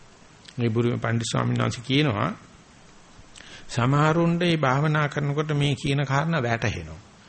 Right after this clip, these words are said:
වැටහිලා තේරුම් අර ගන්නවා මේ කාටවත් අපිට උදව් කරන්න බෑ. මගේ ප්‍රතික්‍රියාව මොකද්ද කියලා කිව්වේ නැත්තම්. කාටවත් උදව් කරන්න බෑ. මට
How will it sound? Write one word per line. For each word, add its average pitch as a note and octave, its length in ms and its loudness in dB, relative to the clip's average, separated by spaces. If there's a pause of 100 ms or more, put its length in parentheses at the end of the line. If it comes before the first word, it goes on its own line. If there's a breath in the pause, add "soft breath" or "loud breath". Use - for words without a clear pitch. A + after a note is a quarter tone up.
(160 loud breath)
වැටහිලා B2 560 0
තේරුම් A#2 360 0
අර G#2+ 140 0
ගන්නවා G#2 400 -2
මේ A2 340 0
කාටවත් A2+ 640 -4
අපිට A2+ 220 -6
උදව් A#2 280 0
කරන්න A2 320 -2
බෑ. G#2 440 -2 (320 loud breath)
මගේ C3+ 260 0
ප්‍රතික්‍රියාව C3+ 560 0
මොකද්ද C3+ 300 -2
කියලා D3 240 -2
කිව්වේ D3+ 260 0
නැත්තම්. D#3 380 -2 (220)
කාටවත් G#2+ 500 -6
උදව් G#2+ 220 -4
කරන්න F#2 260 -6
බෑ. B2+ 200 -2
මට C3+ 240 -4